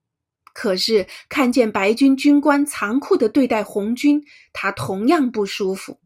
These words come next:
他没有勇气看那杀人场面，便两手哆嗦着解开缰绳，打马跑回村去。生活给他留下啥？以后红军和白军杀来杀去，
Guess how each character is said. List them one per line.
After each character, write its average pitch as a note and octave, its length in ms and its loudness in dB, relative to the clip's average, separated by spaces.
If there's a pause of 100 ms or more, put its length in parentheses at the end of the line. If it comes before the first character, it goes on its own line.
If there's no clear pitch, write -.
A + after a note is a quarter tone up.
(680)
他 A3 200 0
没 G#3+ 180 0
有 C4 140 4
勇 G#3+ 260 0
气 G3+ 260 -6
看 A3+ 220 -6
那 G#3+ 140 -6
杀 C4+ 260 -2
人 A3 220 -2
场 - 280 -8
面， G3+ 300 -6 (300)
便 G#3+ 200 2
两 G3+ 300 0
手 A3+ 240 -2
哆 B3+ 320 2
嗦 A3+ 220 -2
着 F#3+ 120 -4
解 F#3+ 240 -4
开 A3+ 220 -8
缰 C4+ 300 0
绳， G3+ 280 -6 (280)
打 A3 240 0
马 A#3+ 320 0
跑 F#3+ 320 -6
回 F3 200 -6
村 B3+ 320 -2
去。 - 320 -8 (1400)
生 E4 360 0
活 G#3 460 -4 (140)
给 G3 120 0
他 A3 200 -4
留 G#3+ 200 0
下 C#4 240 -2
啥？ G3+ 420 -6 (1080)
以 A3 180 2
后 A3 380 0 (140)
红 A3+ 260 2
军 E4 240 2
和 C#4+ 160 0
白 G3 260 -4
军 C#4 280 2
杀 A3+ 260 -2
来 F#3+ 180 -6
杀 A#3+ 240 -4
去， - 380 -10